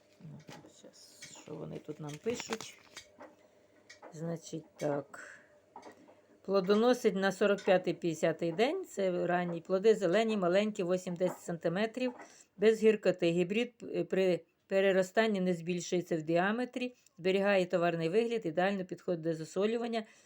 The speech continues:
та приготування, е, різного виду салатів. Рослина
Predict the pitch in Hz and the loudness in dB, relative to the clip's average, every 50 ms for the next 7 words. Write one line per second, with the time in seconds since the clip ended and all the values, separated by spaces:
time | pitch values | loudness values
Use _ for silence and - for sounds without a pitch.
0 | _ _ _ _ - 185 180 202 180 180 170 170 175 185 180 180 208 220 226 233 | _ _ _ _ -2 -2 0 2 2 4 2 2 2 2 2 4 4 4 2 0
1 | 240 226 - _ _ _ _ _ _ _ - 165 160 - - - _ _ - 175 | -2 -4 -6 _ _ _ _ _ _ _ -8 -6 -6 -6 -8 -12 _ _ -6 -2
2 | 170 202 214 214 202 196 190 185 180 190 185 196 185 - 190 160 156 147 143 147 | 0 0 0 0 2 2 2 2 2 2 0 -2 -2 0 2 4 4 4 2 2
3 | 165 156 151 165 165 - 214 214 214 208 196 180 | 0 0 0 -2 0 0 0 2 2 2 0 -2